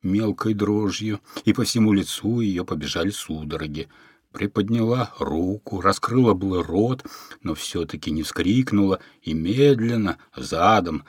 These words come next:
стала отодвигаться от него в угол.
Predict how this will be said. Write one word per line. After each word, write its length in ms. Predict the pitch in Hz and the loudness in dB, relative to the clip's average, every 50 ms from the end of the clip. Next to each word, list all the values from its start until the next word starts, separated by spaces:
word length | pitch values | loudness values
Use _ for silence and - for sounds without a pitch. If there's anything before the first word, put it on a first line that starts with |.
| - _ | -16 _
стала 500 | - - - - 90 85 82 85 80 - - - - - | -20 -18 -8 -2 0 0 2 0 0 -2 -6 -12 -6 -6
отодвигаться 880 | 85 78 - - 80 76 76 80 80 80 92 101 104 110 - - - 92 | -4 -4 -4 -6 -6 -6 -6 -6 -2 0 0 2 2 0 -2 -2 -6 -6
от 140 | 82 - | -4 -4
него 380 | 90 87 85 76 85 95 98 - _ _ _ _ _ | -4 -4 -4 -4 -4 -6 -6 -8 _ _ _ _ _
в 80 | 82 85 | -6 -4
угол. 580 | 90 92 95 92 87 87 82 82 80 82 82 | 0 0 0 0 0 -2 -4 -6 -10 -10 -12